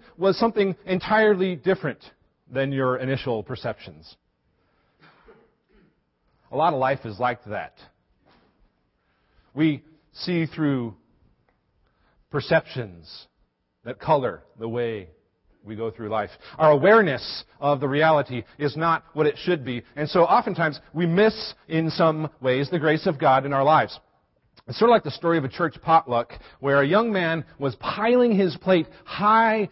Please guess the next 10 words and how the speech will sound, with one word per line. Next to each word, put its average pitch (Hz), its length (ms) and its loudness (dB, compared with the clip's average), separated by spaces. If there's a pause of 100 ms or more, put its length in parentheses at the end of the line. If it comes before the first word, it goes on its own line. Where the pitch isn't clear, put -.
(120)
with 175 240 4 (220)
food, 127 460 -2 (140)
like 165 180 -2 (260)
three, 247 380 0
four 208 260 0
times 151 600 -4 (180)
what 160 100 -2
a 160 60 2
normal 170 260 2
person 139 540 -4